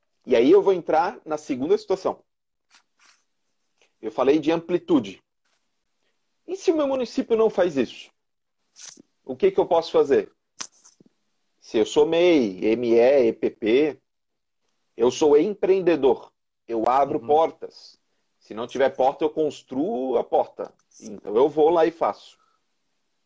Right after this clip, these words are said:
Speaker 1: Digamos que eu sou um mei que eu faço programas,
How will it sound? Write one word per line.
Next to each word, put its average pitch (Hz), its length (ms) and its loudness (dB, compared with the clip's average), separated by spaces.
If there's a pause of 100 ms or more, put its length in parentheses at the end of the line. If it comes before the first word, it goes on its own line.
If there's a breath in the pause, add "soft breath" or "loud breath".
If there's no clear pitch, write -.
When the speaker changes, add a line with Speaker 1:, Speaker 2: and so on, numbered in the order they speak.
Speaker 1:
Digamos 139 440 0
que - 60 -8
eu 175 100 2
sou 180 640 0
um 160 240 -8
mei 202 560 0 (560)
que 196 560 -6
eu 151 180 0
faço 170 460 -2
programas, 165 920 0